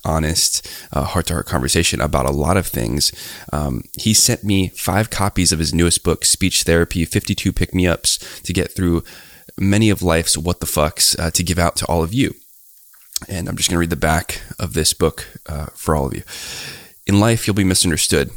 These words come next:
At some point, you'll be made out to be something you're not. When this happens, it's not as important to defend yourself as it is to know yourself. Know who you are, know what you mean, and know enough to feel secure even though you're not seen." What a beautiful sentiment.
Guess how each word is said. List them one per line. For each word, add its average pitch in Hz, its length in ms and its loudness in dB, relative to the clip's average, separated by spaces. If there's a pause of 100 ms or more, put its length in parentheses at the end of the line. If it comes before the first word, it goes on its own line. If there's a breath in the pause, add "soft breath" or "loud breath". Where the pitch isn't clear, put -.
At - 80 -6
some 92 200 2
point, 92 320 0
you'll 85 140 0
be 85 100 0
made 87 220 4
out 80 260 2
to - 80 -8
be 78 80 -4
something 107 360 0
you're 78 100 0
not. 64 400 -2 (240)
When 92 120 0
this 98 140 2
happens, 101 400 2
it's - 160 -2
not 98 180 2
as 107 120 2
important 92 400 -2
to 85 60 -6
defend 127 340 2
yourself 87 420 0 (280 loud breath)
as 92 160 4
it 90 60 2
is 90 140 2
to 82 140 -2
know 82 160 4
yourself. - 600 -2 (420 loud breath)
Know 98 140 4
who 110 100 4
you 104 220 2
are, 80 420 0
know 85 200 4
what 98 120 4
you 95 120 0
mean, 80 360 0 (460 loud breath)
and 87 120 2
know 87 180 6
enough 85 240 2
to - 80 -4
feel - 160 -4
secure - 500 2 (180)
even 90 340 0
though 80 200 2
you're 76 160 0
not 78 240 -2
seen." 80 420 0 (380 loud breath)
What 95 120 2
a - 20 2
beautiful 90 420 0
sentiment. - 560 0